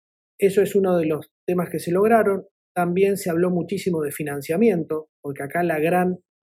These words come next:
la gran, el gran desafío es cómo las ciudades del sur global, eh,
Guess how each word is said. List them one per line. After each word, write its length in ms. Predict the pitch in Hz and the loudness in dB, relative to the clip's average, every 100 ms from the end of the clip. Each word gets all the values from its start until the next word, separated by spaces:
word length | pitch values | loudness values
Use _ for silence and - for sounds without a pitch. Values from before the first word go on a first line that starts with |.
| _ | _
la 260 | 151 143 139 | -12 -10 -8
gran, 360 | 143 160 165 156 | -6 -4 -4 -4
el 120 | 151 | -2
gran 240 | 165 202 190 | 0 0 0
desafío 720 | 185 160 - 190 185 185 - _ _ _ | -2 -4 0 4 4 2 -8 _ _ _
es 200 | 170 147 - | -10 -10 -4
cómo 560 | - 190 190 190 190 - _ _ _ _ | 2 2 2 -2 -4 -12 _ _ _ _
las 260 | 156 156 139 | -6 -6 -4
ciudades 380 | 170 170 180 151 | -2 2 2 0
del 160 | 147 | -4
sur 260 | 143 214 208 | 2 4 6
global, 520 | 185 180 170 156 180 _ _ _ _ _ _ - | 4 2 2 0 -4 _ _ _ _ _ _ -8
eh, 380 | 160 147 143 | -4 -2 -2